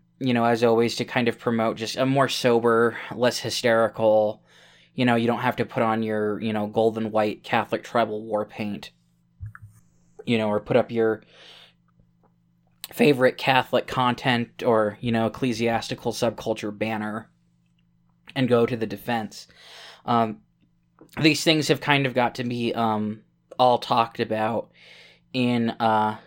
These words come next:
in their context. And so to that end,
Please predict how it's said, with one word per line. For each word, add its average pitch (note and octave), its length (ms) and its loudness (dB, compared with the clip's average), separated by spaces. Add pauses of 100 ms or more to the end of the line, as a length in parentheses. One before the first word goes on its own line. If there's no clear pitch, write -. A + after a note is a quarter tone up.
(1080)
in D3+ 160 4
their A#2+ 100 4
context. C3+ 760 0
And A#2+ 100 -2
so C3 140 2
to B2 180 -4
that C3+ 260 6
end, B2 380 0